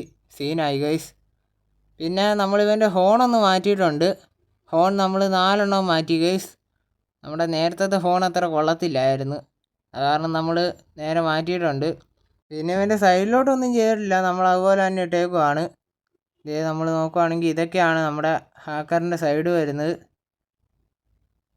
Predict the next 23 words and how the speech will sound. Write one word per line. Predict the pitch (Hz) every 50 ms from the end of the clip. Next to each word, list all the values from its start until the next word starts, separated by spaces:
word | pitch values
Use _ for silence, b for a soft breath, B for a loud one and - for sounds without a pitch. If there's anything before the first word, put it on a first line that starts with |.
| _ _ _ _ _
ദേ | 147 147 147 151
പുറകിൽ | 151 151 160 160 165 165 165 160
ആ | 160 160
ഡ്രാഗൺ | 151 151 156 156 160 165 180 175 165
അതുപോലെ | 156 160 160 165 165 170 170 165
തന്നെ | 160 160 156 147
വെച്ചിട്ടുണ്ട്. | 143 - 160 151 156 156 139 135 131 143 170 165 - - - _ _ _ _ _ _ _ _ _ _ _ _ _ _ _ _ _ _ _ _ _ _ _ _ _
പിന്നെ | - 180 190
നമ്മൾ | 202 214 233 240 -
സൈഡിലോട്ട് | 220 202 202 226 240 262 277 285 285 294 294 294 269 - - _ _ _ _ _ -
വലിയ | 349 247 269 262
കാര്യമായിട്ടൊന്നും | 262 254 262 262 254 254 247 254 254 254 247 233
ചെയ്യാൻ | 240 240 240 233 233
നിൽക്കാനില്ല. | 226 - 233 226 214 180 160 160 165 185 b b b b _ _ _ _ _ _ _
അപ്പോൾ | _ 160 175 180
നമ്മൾ | 180 185 185 190 196
ആ | 190 190
കണ്ണ് | 190 180 190 202 220 226
വെച്ചതും | 220 202 202 202 208 220 220 208 - _ _ _ -
ഹോൺ | 185 185 190 202 208 214 214
വെച്ചതും | 208 202 208 208 208 208 202
മാത്രമേ | 196 196 196 202 196 185 165
ഉള്ളൂ. | 147 147 170